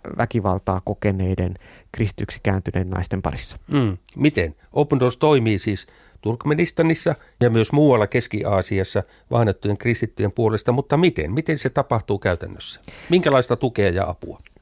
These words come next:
Speaker 1: Siellä on, ö, raamattukoulutusta, ensinnäkin raamattu ja hengellisen kirjallisuuden toimittamista. Sitten, ö, mä just tapasin ja sain kuulla eräät meidän työntekijältä, yhteistyökumppanit, joka tekee työtä tuolla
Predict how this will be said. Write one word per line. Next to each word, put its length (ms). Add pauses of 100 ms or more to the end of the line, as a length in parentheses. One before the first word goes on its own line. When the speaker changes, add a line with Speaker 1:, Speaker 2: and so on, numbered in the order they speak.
Speaker 1:
Siellä 360
on, 220
ö, 360
raamattukoulutusta, 1200 (240)
ensinnäkin 520
raamattu 400
ja 80
hengellisen 500
kirjallisuuden 680
toimittamista. 840 (340)
Sitten, 440
ö, 300 (220)
mä 160
just 240
tapasin 600
ja 120
sain 280
kuulla 360 (100)
eräät 340
meidän 380
työntekijältä, 720
yhteistyökumppanit, 880
joka 180
tekee 340
työtä 420 (320)
tuolla 400